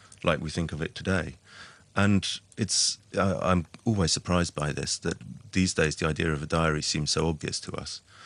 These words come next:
But it took people a long time to think of it, and it seems to have, mm, happened in England in around the sort of the late fifteen hundreds, sixteen hundred.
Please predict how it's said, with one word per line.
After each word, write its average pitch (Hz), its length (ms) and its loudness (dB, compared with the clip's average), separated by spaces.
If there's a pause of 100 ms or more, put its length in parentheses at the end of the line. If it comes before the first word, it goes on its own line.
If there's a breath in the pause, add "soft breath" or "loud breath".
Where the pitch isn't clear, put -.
(260 loud breath)
But 92 120 6
it 101 140 -8
took - 180 -4
people 101 240 2
a - 20 6
long 92 220 6
time 92 200 2
to - 80 -10
think 101 240 -2
of 85 60 -4
it, 78 160 0
and 92 140 0
it 95 100 -4
seems 113 460 2
to 90 140 2
have, 90 340 0 (180)
mm, 85 240 0 (220)
happened 82 500 0 (100)
in 85 440 2 (720 loud breath)
England 78 760 4 (420)
in 80 380 2
around 80 720 2
the - 300 -6
sort - 180 -4
of - 120 -16
the 71 100 0
late 78 480 -2 (100)
fifteen - 440 -4
hundreds, 73 440 -2
sixteen - 680 -4
hundred. 76 360 -4